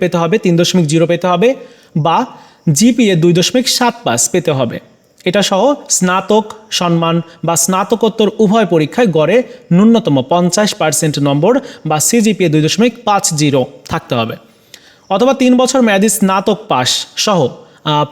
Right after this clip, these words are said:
স্নাতকোত্তর ডিগ্রিধারীদের ক্ষেত্রে উভয় পরীক্ষায় পৃথকভাবে কমপক্ষে পঞ্চান্ন পার্সেন্ট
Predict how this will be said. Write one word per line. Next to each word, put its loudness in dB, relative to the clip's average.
স্নাতকোত্তর 0
ডিগ্রিধারীদের 0
ক্ষেত্রে 0
উভয় 0
পরীক্ষায় 0
পৃথকভাবে 0
কমপক্ষে -2
পঞ্চান্ন 2
পার্সেন্ট -2